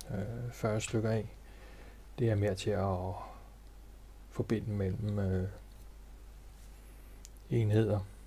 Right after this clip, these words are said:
og dem har jeg givet, øh, ti en halv for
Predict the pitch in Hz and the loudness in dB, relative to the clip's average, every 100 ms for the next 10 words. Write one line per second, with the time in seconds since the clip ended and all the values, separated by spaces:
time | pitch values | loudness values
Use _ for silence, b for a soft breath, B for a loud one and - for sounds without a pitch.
0 | - - - - 117 117 113 113 104 107 | -16 -16 -8 -4 0 2 4 4 4 4
1 | 107 104 101 107 107 - - - - - | 4 2 0 -4 -8 -12 -16 -16 -16 -16
2 | B B B B B - - - 123 104 | B B B B B -6 -2 2 4 6
3 | 101 - 110 98 | 6 4 2 2